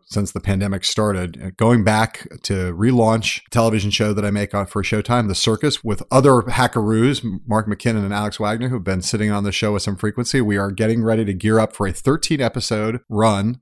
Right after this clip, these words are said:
beginning on August sixteenth. That's the Sunday night before the Democratic Convention starts.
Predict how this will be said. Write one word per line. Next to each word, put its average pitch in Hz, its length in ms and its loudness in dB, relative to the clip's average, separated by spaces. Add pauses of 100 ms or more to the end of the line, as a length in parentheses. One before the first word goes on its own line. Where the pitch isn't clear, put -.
beginning 110 500 0
on 98 440 -8
August 123 340 -4
sixteenth. 113 640 -6
That's 95 300 -6
the 95 120 -8
Sunday 117 340 -2
night 101 220 -4
before 110 600 0
the 101 60 -6
Democratic 113 360 0
Convention 101 360 -4
starts. 127 540 0